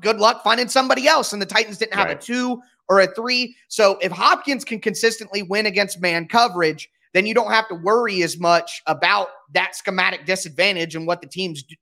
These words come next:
Speaker 1: what teams do to the Titans so much. DeAndre Hopkins could kind of be a big fix for your biggest weakness. My question really for you is, what do you think the Saints will do coverage-wise? I'm not gonna pretend like I'm in their film all the time.
Speaker 2: Yeah, yeah.
Speaker 1: Are they,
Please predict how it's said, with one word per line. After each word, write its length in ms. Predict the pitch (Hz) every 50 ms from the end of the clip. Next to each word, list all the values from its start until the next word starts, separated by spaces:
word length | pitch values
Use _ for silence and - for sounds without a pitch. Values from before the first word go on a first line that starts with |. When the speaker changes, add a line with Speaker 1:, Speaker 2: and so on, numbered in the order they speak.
| _
Speaker 1:
what 200 | 151 180 185 185
teams 260 | - 190 190 170 139
do 160 | 120 160 202 208
to 80 | 196
the 80 | 170 156
Titans 480 | 143 160 175 196 185 180 170 165 147 -
so 200 | - 196 180 165
much. 400 | 151 160 208 247 208 175 - - - _ _ _ _ _ _ _ 165
DeAndre 340 | 202 226 233 208 233 214
Hopkins 360 | 196 214 220 208 - 214 208 -
could 160 | - - _
kind 220 | - 220 208 202
of 140 | 196 180 180 - 147
be 180 | 202 220 214
a 160 | 180 156 139 -
big 300 | 185 202 220 220 165 - _
fix 340 | 214 220 214 220 - -
for 140 | - - 185
your 120 | 160 156 143
biggest 400 | 139 180 190 180 160 - - 143
weakness. 540 | 147 175 233 240 247 - 277 302 294 - - - _ _ _ _ _ _
My 240 | 135 175 214 311
question 540 | - - 285 269 233 214 - - 208 190 185
really 280 | 185 185 180 170 175 165
for 240 | 170 180 175 180 175
you 200 | 170 170 165 175
is, 260 | 175 170 165 165 - - _ _ _ _
what 240 | 143 214 285 196
do 60 | - 359
you 140 | 294 254 -
think 220 | 262 254 247 254
the 80 | 196 190
Saints 380 | - 240 226 226 208 - - 139 123 117
will 300 | 135 165 208 262 277 277
do 280 | 220 147 185 202 208 190
coverage-wise? 840 | - - 170 190 220 190 208 196 170 139 139 165 165 165 165 180 180
I'm 100 | 208 208
not 120 | 190 180
gonna 120 | 175 180 170
pretend 360 | - 165 165 - 190 170 170
like 140 | 170 170 -
I'm 180 | 180 214 220 190
in 120 | 165 160 151
their 120 | 147 143
film 400 | 139 - 160 151 143 147 147 151 -
all 200 | - 160 156 160
the 80 | 151 151
time. 260 | - - 160 165 160
Speaker 2:
Yeah, 220 | 202 226 226 214 147
yeah. 60 | 110 -
Speaker 1:
Are 60 | 165
they, 180 | 170 214 240